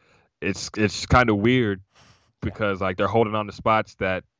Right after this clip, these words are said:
Speaker 1: these, some of these younger guys kinda deserve. Um, yeah, I think that's more of a, of a matchup that I would think would happen, uh, Moicano and Grant Dawson. Um, but, I mean, we'll see, man. I, I,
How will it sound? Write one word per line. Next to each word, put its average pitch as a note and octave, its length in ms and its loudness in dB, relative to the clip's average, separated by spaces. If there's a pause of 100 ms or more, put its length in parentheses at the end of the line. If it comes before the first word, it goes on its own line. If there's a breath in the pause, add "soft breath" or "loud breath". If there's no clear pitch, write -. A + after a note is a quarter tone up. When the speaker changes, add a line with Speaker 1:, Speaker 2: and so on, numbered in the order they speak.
(100)
Speaker 1:
these, G#2 200 -8
some A2 120 2
of G#2 60 0
these G2 140 -2
younger G#2 180 2
guys G2 280 0
kinda G2+ 240 -6
deserve. F#2 460 -2 (800)
Um, F#2 460 0 (400)
yeah, A#2 300 2 (120)
I B2+ 160 0
think D3+ 220 -6
that's C3+ 320 -6
more A#2+ 360 0
of G#2+ 140 -4
a, G2 280 -2
of G#2 120 -8
a G2+ 60 -6
matchup G#2+ 420 -6
that G2 140 -6
I G#2 120 0
would G2 220 -10 (260)
think A2 200 -10
would G2+ 100 -4
happen, F2+ 400 -2 (100)
uh, F#2+ 240 0
Moicano F#2+ 460 2
and F#2+ 100 -2
Grant F#2 220 0
Dawson. F2+ 400 -2 (920)
Um, E2+ 480 -8 (1160)
but, G#2+ 140 -4
I G#2 80 0
mean, G#2+ 400 -10 (1160)
we'll B2 160 -4
see, F3 180 -4
man. B2+ 220 0
I, A#2 100 4
I, G2+ 140 -4